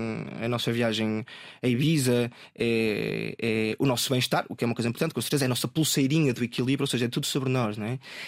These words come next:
E, e o que ele defende é que a pós-modernidade <clears throat> é este, é esse momento em que é tudo sobre nós. O que é que isto tem a ver com memes? Tem a ver que, além disto que eu defini da pós-modernidade, também há outra, há outra questão que é,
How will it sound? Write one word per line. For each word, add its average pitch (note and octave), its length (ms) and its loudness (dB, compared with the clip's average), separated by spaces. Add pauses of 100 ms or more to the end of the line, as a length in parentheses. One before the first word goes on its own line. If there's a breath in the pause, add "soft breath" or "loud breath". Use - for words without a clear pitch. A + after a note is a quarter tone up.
(240 loud breath)
E, D3 360 4
e E3 40 2
o D3+ 40 2
que - 80 0
ele E3 80 2
defende E3+ 240 4
é F3 40 2
que F3+ 120 0
a - 20 0
pós-modernidade E3+ 600 2 (420)
<clears throat> F#3+ 340 2
é C3 400 4 (680)
este, C#3 320 0
é C3 100 4
esse D#3+ 280 2
momento A#2 340 2
em A2+ 60 0
que C#3 80 -2
é - 20 2
tudo C3 120 0
sobre - 200 -2
nós. G#2 180 0
O - 40 -16 (140)
que D#3+ 80 0
é - 20 0
que - 80 -4
isto - 80 -4
tem E3 100 4
a D3 40 0
ver D#3 100 2
com D3+ 120 0
memes? G#2+ 300 0 (920)
Tem C#3+ 180 2
a C3+ 40 4
ver C#3 300 2
que, B2 280 2 (1040 loud breath)
além D3 240 2
disto D#3 160 2
que C#3+ 80 2
eu C3 40 -2
defini C3+ 220 2
da B2+ 80 2
pós-modernidade, B2+ 460 2
também C3+ 140 2
há C3 40 4
outra, B2+ 300 2
há B2 120 2
outra B2 320 2
questão B2+ 280 0
que B2 220 2
é, - 60 -4